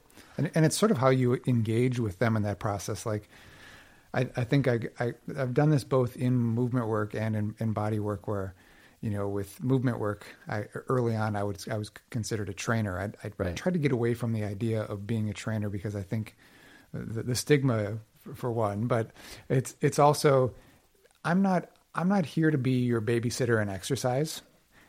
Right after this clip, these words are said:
Speaker 1: And, and I would kind of say the same thing about, you know, I, I think we, I, I never got drawn to the spa culture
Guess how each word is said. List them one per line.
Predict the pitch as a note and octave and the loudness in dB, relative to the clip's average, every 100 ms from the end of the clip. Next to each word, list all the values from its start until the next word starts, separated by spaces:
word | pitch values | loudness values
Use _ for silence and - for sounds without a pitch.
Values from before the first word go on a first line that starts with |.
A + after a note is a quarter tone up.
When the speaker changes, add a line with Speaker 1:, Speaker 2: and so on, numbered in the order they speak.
| _ | _
Speaker 1:
And, | C3+ B2+ - | 0 0 0
and | C#3+ | 0
I | C3+ | 2
would | C#3 C3+ | 2 -2
kind | - G3+ | 0 0
of | - | 2
say | C#3+ | 2
the | B2+ | 2
same | A#2 C3 B2 | 0 -2 -2
thing | A2 A#2 | 0 -2
about, | A2+ G#2+ G#2+ G#2+ | 0 0 0 -2
you | B2+ A2 | -4 -2
know, | G#2 G#2 G2 - E3 C3 - | -2 -4 -6 -10 -14 -14 -10
I, | G#2+ - | -12 -6
I | A#2+ | -6
think | A2+ B2+ A2 | -2 -2 -2
we, | A#2 A2+ A2+ A2 G#2 - - - - - - | -2 0 0 -2 -4 -12 -20 -20 -20 -20 -4
I, | B2 - | -4 2
I | |
never | C3+ C#3 D#3 | 2 2 4
got | D3 A2+ | 4 4
drawn | A#2 A#2 A#2+ | 2 2 0
to | A2+ | -4
the | G2 | -6
spa | - A2 G#2 | -6 -2 -2
culture | G2 G2+ G2 - - | -2 -6 -8 -10 -14